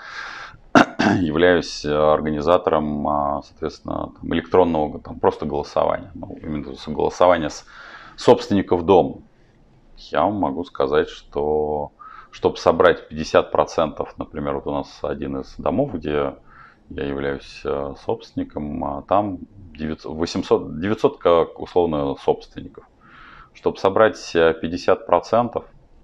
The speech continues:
это надо очень сильно постараться. Это огромные затраты,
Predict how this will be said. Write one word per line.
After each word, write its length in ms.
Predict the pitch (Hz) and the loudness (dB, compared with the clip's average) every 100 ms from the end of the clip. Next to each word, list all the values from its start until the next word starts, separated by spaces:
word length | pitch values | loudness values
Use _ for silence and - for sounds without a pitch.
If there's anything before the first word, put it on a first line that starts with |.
| _ _ _ - _ _ _ _ _ _ _ - | _ _ _ -20 _ _ _ _ _ _ _ -10
это 240 | 71 - 82 | -8 -2 0
надо 220 | 85 82 | 2 2
очень 260 | 78 - | -2 -8
сильно 300 | - 85 78 | -6 -4 -4
постараться. 600 | - - - 73 69 - | -6 -8 -2 0 -2 -4
Это 140 | - 73 | 0 0
огромные 440 | 76 98 98 85 | 4 4 4 2
затраты, 720 | 73 78 87 107 110 90 - | 2 2 8 8 8 2 0